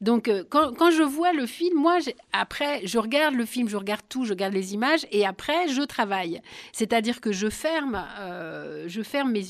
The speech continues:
yeux et j'entends la musique. Et je, je discute surtout avec le cinéaste et la cinéaste, et je, j'apprends tout en les écoutant. Parce que eux, en fait, ils peuvent pas faire ce que je vais faire. Ils ont, ils ont pas cette technique de création, ils ont pas ce,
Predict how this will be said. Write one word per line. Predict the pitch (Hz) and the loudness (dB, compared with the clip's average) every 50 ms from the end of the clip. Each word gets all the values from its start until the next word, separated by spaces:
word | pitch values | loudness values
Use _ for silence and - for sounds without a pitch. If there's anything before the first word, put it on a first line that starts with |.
| 202 220 | -6 -4
yeux | 247 294 349 370 359 - - - - - _ | -4 -4 -6 -6 -8 -12 -18 -18 -18 -8 _
et | - 214 | 0 0
j'entends | 208 202 233 220 - - - 330 349 359 359 | 2 2 2 0 0 2 2 4 4 4 4
la | 320 254 | 4 2
musique. | 220 208 208 196 214 240 277 294 - - - - - _ _ _ _ _ _ _ _ _ _ _ | 0 0 -2 -4 -6 -4 -4 -4 -4 -6 -16 -18 -18 _ _ _ _ _ _ _ _ _ _ _
Et | 202 202 | -2 -2
je, | 185 196 196 190 196 | 0 2 0 0 0
je | 196 220 | -2 -4
discute | 208 185 220 - - - - 370 359 359 | -4 -4 -6 -8 -8 -2 0 0 0 0
surtout | - 262 - - 254 | -2 -8 -6 -2 -2
avec | 220 208 202 208 | -2 -2 -2 -4
le | 208 196 | -6 -8
cinéaste | - - 208 196 196 196 208 214 208 - - | -6 -6 -4 -4 -2 -2 -2 -6 -8 -10 -10
et | - 185 | -8 -6
la | 180 185 | -6 -6
cinéaste, | 180 - - 202 202 214 247 294 330 339 330 - - - - - - - - - | -6 -6 -2 0 2 2 2 2 2 0 -2 -6 -14 -18 -18 -18 -16 -18 -14 -2
et | 220 233 247 247 233 202 - | 2 4 4 4 2 0 -2
je, | 214 185 - 247 226 - | -2 2 2 2 0 0
j'apprends | 214 196 254 262 254 - - - 359 359 | 0 2 2 4 4 2 4 4 2 2
tout | 349 - - 381 370 359 | 2 2 0 2 2 2
en | |
les | 320 262 240 220 226 | 2 2 0 0 -2
écoutant. | 226 - 233 214 - 208 185 185 - - - - - - - - | -6 -8 -10 -8 -6 -6 -6 -6 -6 -10 -16 -20 -20 -20 -4 -2
Parce | - - - | -2 0 4
que | - 254 240 - 269 | 4 4 4 4 4
eux, | 285 311 | 6 6
en | 302 254 214 | 6 6 6
fait, | - 226 214 - | 4 0 0 0
ils | 202 | -2
peuvent | - 214 208 - - | 0 0 -2 -2 -2
pas | _ 277 262 262 254 | _ 2 2 2 2
faire | - - 190 - | 0 -4 -6 -8
ce | - | -6
que | - 196 | -6 -6
je | 180 185 | -6 -4
vais | 185 208 | -6 -8
faire. | - - 320 330 302 | -6 -4 -4 -4 -2
Ils | 233 190 170 185 | -4 -2 -2 -2
ont, | |
ils | 156 143 165 165 165 | -4 -4 -6 -6 -6
ont | 170 170 | -6 -6
pas | 170 190 190 | -4 -6 -8
cette | - - 185 170 - | -6 -8 -10 -8 -6
technique | 180 170 - 196 202 208 208 - | -8 -8 -6 -6 -6 -6 -4 -4
de | 170 | -6
création, | 165 - - 190 175 175 - - - 285 294 302 294 | -6 -4 -6 -8 -8 -8 -8 -8 -6 -4 -2 -2 -2
ils | 254 185 185 | -2 -2 -2
ont | 175 | -2
pas | 180 190 185 | -2 -4 -6
ce, | - - 180 170 170 170 160 | -4 -4 -4 -4 -4 -4 -6